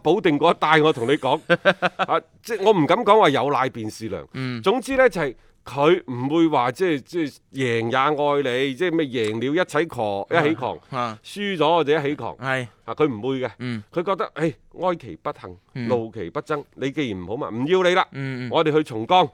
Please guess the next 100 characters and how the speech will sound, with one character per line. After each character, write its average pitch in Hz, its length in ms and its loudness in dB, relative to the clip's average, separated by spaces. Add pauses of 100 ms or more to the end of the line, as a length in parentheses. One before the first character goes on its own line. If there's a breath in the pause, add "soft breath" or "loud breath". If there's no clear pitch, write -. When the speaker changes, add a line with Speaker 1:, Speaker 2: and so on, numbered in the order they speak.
(140 soft breath)
Speaker 2:
嗯。 101 220 -10
Speaker 1:
我 139 220 0
哋 123 160 -2
去 131 340 0
呢 143 120 2
一 - 120 -6
個 101 360 -2
天 156 240 0
海， 123 220 0
Speaker 2:
天 135 160 -10
海， 110 200 -4
Speaker 1:
佢 180 140 -2
係 170 40 0
有 156 160 2
咁 143 80 -4
嘅。 - 20 -2
Speaker 2:
係 160 60 -6
咯。 170 80 -6 (320 loud breath)
Speaker 1:
但 202 160 6
係 214 40 2
你 247 60 0
睇 233 180 2
到 240 100 4
咧， 262 100 2
佢 202 220 0
兩 185 240 2
個， 180 220 2 (340 soft breath)
佢 208 120 6
亦 226 140 0
都 269 240 -2
係 202 80 4
一 185 60 -4
人 196 280 2
分 226 180 0
嗰 202 140 -2
萬 139 200 0
零 107 140 -4
兩 117 140 -2
萬 120 160 -2
球 98 140 -8
迷 90 60 -6
嘅， 98 300 -6
亦 - 40 2
就 170 120 -2
話 165 80 2
成 127 200 -4
個 170 80 -2
天 240 200 -4
津 233 140 -2
真 226 140 2
係 170 60 0
入 143 60 0
場 117 240 -8
睇 156 140 -4
波 208 140 -6
啲 202 60 -2
球 139 120 -4
迷 107 120 -6
就 120 120 -4
係 131 100 0
嗰 175 100 -4
三 185 180 -2
萬 147 140 -2
零。 104 80 -6
Speaker 2:
嗯。 85 60 -12 (200)
即 180 140 0
係 - 40 -12
睇 165 120 2
吓 180 100 6
佢 - 140 -4
哋 139 100 0
去 156 60 -2 (160)
邊 170 40 -4
度 123 220 -2
嘅 135 80 -6
啫。 - 40 -8 (100)
Speaker 1:
係 190 240 6
啊， 214 60 -4 (300 loud breath)
我 170 260 4
哋 247 100 8
喺 277 80 6
廣 240 180 2
州 262 140 6
睇 220 160 6
波， 240 140 4
<laughs> - 20 4
我 208 120 2
同 139 160 -4
你 180 60 -2
講， 180 280 0
可 156 260 0
能 131 80 0
就 139 100 0
係 139 60 2
嗰 185 140 2
五 151 100 2
六 147 80 2
萬 127 260 0
嘅 143 100 2
啫。 170 100 -2